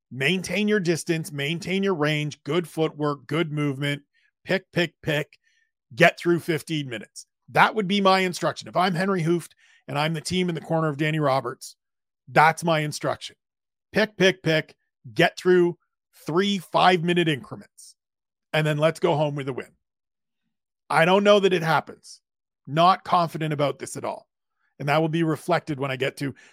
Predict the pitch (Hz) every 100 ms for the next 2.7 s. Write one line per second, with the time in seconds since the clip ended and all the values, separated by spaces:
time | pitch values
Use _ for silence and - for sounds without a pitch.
0 | - 190 165 185 190 185 - 160 160 -
1 | 160 170 160 170 160 156 160 165 156 135
2 | 143 180 160 - 151 - 160